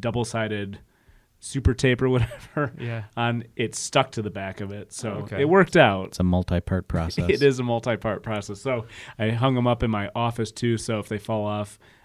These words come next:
Speaker 1: I now know I'll just use this double-sided sticky tape,
Speaker 2: Mm-hmm.
Speaker 1: and we got our process.
Speaker 2: It'll work out. This,
Speaker 1: Yeah.
Speaker 2: this room gets extra cold though, I think.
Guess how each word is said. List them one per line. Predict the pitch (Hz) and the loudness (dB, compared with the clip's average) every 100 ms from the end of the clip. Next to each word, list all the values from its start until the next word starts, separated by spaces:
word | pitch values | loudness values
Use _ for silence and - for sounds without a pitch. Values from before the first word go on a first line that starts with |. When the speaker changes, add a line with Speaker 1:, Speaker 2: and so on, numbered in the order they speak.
| _ - | _ -10
Speaker 1:
I | 92 | -8
now | 92 92 | -6 -8
know | 92 92 92 101 90 | -8 -10 -10 -12 -12
I'll | 92 | -12
just | - 101 - | -12 -12 -8
use | 104 95 | -8 -8
this | 98 - - _ _ | -12 -14 -20 _ _
double-sided | - 98 98 98 95 | -12 -10 -8 -8 -8
sticky | - 113 101 | -8 -10 -10
tape, | 95 - 123 | -10 -8 -6
Speaker 2:
Mm-hmm. | 113 | -6
Speaker 1:
and | 113 107 - - _ - | -6 -8 -12 -20 _ -12
we | 110 | -10
got | - - | -10 -6
our | |
process. | - - 117 - - - | -4 -4 -6 -10 -14 -14
Speaker 2:
It'll | 117 | -12
work | - - | -14 -12
out. | 113 139 - | -12 -12 -10
This, | 131 | -8
Speaker 1:
Yeah. | 117 110 | -4 -4
Speaker 2:
this | 175 | -4
room | 165 123 | -4 -4
gets | 117 | -6
extra | 107 - - | -8 -10 -14
cold | - 107 101 | -10 -10 -8
though, | 101 | -8
I | 101 | -8
think. | 110 110 - | -10 -12 -14